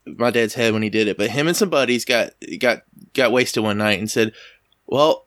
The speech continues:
you know, basically talked each other into, they would take turns riding down the hill on the skateboard. And when I say hill, I mean, we had a steep hill coming up to the, the neighborhood we lived in. So they would, and they did that for days and days. Like, every night, every day when they got home from work,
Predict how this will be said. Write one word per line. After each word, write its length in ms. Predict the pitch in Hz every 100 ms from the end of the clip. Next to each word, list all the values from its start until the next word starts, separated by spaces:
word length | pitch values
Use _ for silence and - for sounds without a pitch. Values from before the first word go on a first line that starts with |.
| _
you 80 | 139 135
know, 140 | 135
basically 680 | 175 196 - 202 175 151 143
talked 320 | - 160 135
each 160 | 123 135
other 180 | 127
into, 500 | 117 120 110 123 120
they 140 | 117 135
would 140 | 127
take 180 | - 147
turns 380 | 170 156 135 107
riding 420 | 113 120 135 135
down 160 | 127 117
the 80 |
hill 300 | 107 123 110
on 100 | 107
the 60 | 104
skateboard. 520 | - 117 98 107 82
And 200 | 113 110 - - -
when 120 | 135
I 100 | 185
say 180 | - 147
hill, 260 | 175 156
I 60 | 143
mean, 180 | 147 131
we 120 | 202
had 120 | 196
a 20 |
steep 300 | - 156 120
hill 200 | 156 139
coming 280 | - 127 120
up 140 | 113
to 120 | - 120
the, 320 | 110 110 101
the 220 | 113 113
neighborhood 400 | 120 113 113 110
we 100 | 104
lived 280 | 107 120 101
in. 240 | 90 - _ _ _ _ _ _ - -
So 140 | -
they 200 | 120 165
would, 180 | 226 220
and 180 | 180 170
they 200 | 185 262
did 180 | 202 247
that 220 | 202 135
for 140 | 156
days 420 | 117 143 151 139 131
and 120 | 117
days. 380 | 117 117 101 - -
Like, 300 | 120 - -
every 240 | 131 143 175
night, 180 | 185
every 180 | 143 170
day 140 | 208 196
when 120 | 170
they 80 | 170
got 80 | 170
home 60 |
from 160 | 156 175
work, 300 | 170 147